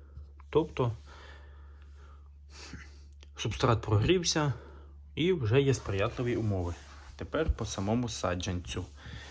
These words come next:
Так, картина у нас ось така. Це верхівка. У нас є раз, два,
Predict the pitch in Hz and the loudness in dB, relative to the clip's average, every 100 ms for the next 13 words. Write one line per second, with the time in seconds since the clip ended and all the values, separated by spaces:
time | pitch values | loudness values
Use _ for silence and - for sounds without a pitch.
0 | - - - - 107 - - 110 - 120 | -16 -18 -4 -2 -2 -6 -6 -4 2 4
1 | 101 95 92 - - - - 101 - 92 | 4 2 -2 -6 -12 -14 -6 -4 -2 0
2 | - 185 190 - - - - - - - | 2 2 -2 -10 -20 -20 -20 -20 -18 0
3 | 120 107 101 - 175 - 151 147 - - | 6 6 6 0 0 4 2 2 -8 -20
4 | - - 113 107 107 98 107 101 - 110 | -10 2 2 4 2 4 4 2 2 4
5 | 104 | 4